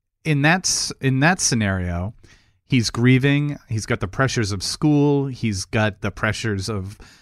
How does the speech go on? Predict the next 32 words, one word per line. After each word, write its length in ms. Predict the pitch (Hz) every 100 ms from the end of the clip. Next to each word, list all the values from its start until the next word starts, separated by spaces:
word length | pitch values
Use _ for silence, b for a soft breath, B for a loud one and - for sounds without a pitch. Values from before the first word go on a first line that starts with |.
| B -
uh, 220 | 101 95
being 420 | 120 117 117 104
financially, 1040 | - 113 107 113 117 - 117 107 104 101 104 107
um, 320 | 95 92 - _
in 200 | 107 92
debt. 340 | 95 120 139 - -
He's 280 | 117 98 92
got 200 | 107 98
his, 320 | 107 92 107 120
maybe 320 | 104 107 104
his 160 | 98
girlfriend 680 | - 143 147 - 160 156 143 B B B -
that 300 | 107 104 101 _ _ -
he's 460 | 120 107 95 - -
feeling 280 | 113 101
pressure 340 | 95 117 - 107
to 120 | 104
marry. 580 | 95 127 143 139 135 131 b b b _ -
And 160 | 127
in 100 | 117
that 140 | 123 117
moment, 360 | 131 135 131
he's 180 | 120 98
drank 300 | 127 117 107
just 360 | - 143 - 160
enough 360 | 135 127 123
to 80 | 117
say, 300 | - 113 107
"Fuck 260 | - 120 -
it, 80 | 113
I'm 160 | 101
done. 540 | 120 123 123 123 139